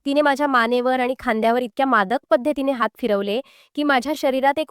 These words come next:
उष्ण लहर पसरली. तिने हळूच आपले हात माझ्या शर्टच्या कॉलरच्या आत सरकवले आणि माझ्या मानेच्या शिरा दाबायला सुरुवात केली. "रिलॅक्स, एकदम रिलॅक्स," ती कुजबुजत होती. तिने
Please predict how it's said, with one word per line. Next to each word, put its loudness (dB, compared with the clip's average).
उष्ण -2
लहर 2
पसरली. -6
तिने 2
हळूच 2
आपले 2
हात 0
माझ्या 2
शर्टच्या 0
कॉलरच्या 0
आत 2
सरकवले 0
आणि 4
माझ्या 2
मानेच्या 0
शिरा 2
दाबायला 2
सुरुवात -4
केली. -4
"रिलॅक्स, -2
एकदम 4
रिलॅक्स," -6
ती -2
कुजबुजत -2
होती. -10
तिने 2